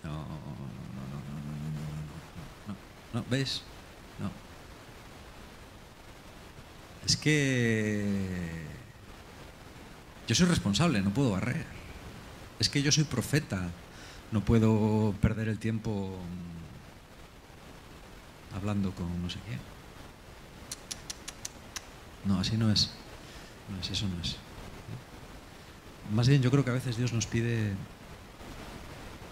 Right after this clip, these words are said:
pocas cosas, a veces, a veces uno se pregunta a sí mismo diciendo, "¿Pero qué hago yo haciendo esto?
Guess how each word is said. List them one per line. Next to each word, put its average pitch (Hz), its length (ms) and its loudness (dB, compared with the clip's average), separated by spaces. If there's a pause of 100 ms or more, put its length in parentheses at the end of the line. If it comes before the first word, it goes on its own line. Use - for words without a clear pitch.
(1300)
pocas 147 280 4
cosas, 127 460 0
a - 40 -2
veces, 113 380 -2 (760)
a 120 60 4
veces 151 200 8
uno 147 140 8
se - 100 4
pregunta 117 340 4
a - 20 6
sí 104 80 2
mismo 110 160 4
diciendo, 101 260 0
"¿Pero 101 220 0
qué 143 160 2
hago 120 180 0
yo 101 120 2
haciendo 85 260 -4 (100)
esto? - 200 -10